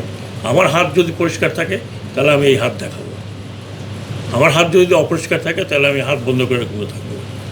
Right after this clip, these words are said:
নির্বাচন কমিশন বলছেন যে তারা শতাব্দীর বেস্ট ইলেকশন করাবেন। আমি ওনাদের কাছে রিকোয়েস্ট করবো, আমরাও চাই আপনি শতাব্দীর বেস্ট ইলেকশন করুন, কিন্তু আপনি যাদেরকে ব্যবহার করবেন as eyes,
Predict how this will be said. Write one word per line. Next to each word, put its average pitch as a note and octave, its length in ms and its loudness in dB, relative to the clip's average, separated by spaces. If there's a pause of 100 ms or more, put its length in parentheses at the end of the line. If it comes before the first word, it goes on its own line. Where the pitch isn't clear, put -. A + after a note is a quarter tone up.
(240)
নির্বাচন E3+ 460 4
কমিশন G3+ 400 2
বলছেন G3+ 320 2 (580)
যে B2+ 140 0
তারা D#3+ 420 4 (640)
শতাব্দীর F#3 760 6
বেস্ট F#3 300 2
ইলেকশন D#3+ 380 -2
করাবেন। F#2+ 460 -6 (960)
আমি A#2+ 200 2
ওনাদের C#3 200 4
কাছে C3 140 4
রিকোয়েস্ট A2 380 0
করবো, D#3 200 0
আমরাও C#3+ 400 4
চাই G2 160 -4 (720)
আপনি A#2 160 -8
শতাব্দীর C3 580 2
বেস্ট C3+ 220 4
ইলেকশন A#2+ 400 -2
করুন, B2+ 240 -2 (540)
কিন্তু F#3+ 340 2 (840)
আপনি B2 220 -2
যাদেরকে C3 420 2
ব্যবহার B2 440 2
করবেন A#2+ 360 0
as G#2+ 140 -2
eyes, C3+ 520 4